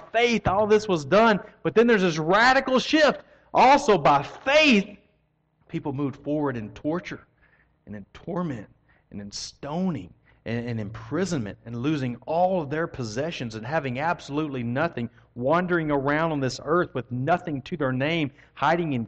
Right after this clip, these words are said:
caves with nothing. By faith, they were able to do this. Why? The same reason as the ones earlier mentioned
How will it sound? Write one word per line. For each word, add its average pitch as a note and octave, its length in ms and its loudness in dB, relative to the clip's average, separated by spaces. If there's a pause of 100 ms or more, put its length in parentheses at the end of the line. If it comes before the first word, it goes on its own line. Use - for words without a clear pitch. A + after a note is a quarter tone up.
caves D3 680 -2 (220)
with C3 180 -8
nothing. C#3 640 -4 (680)
By A2 140 -6
faith, C#3 640 -10 (360)
they G#2+ 180 -6
were G#2+ 240 -10
able B2+ 460 -6 (100)
to G#2+ 100 -14
do A#2+ 320 -6
this. F#2 440 -10
Why? D3+ 400 -6 (500)
The F#2 100 -14
same C3+ 500 -6
reason A#2+ 580 -6 (760)
as G2+ 140 -10
the G2+ 100 -10
ones A#2 320 -4
earlier A2+ 420 -4
mentioned A2+ 420 -8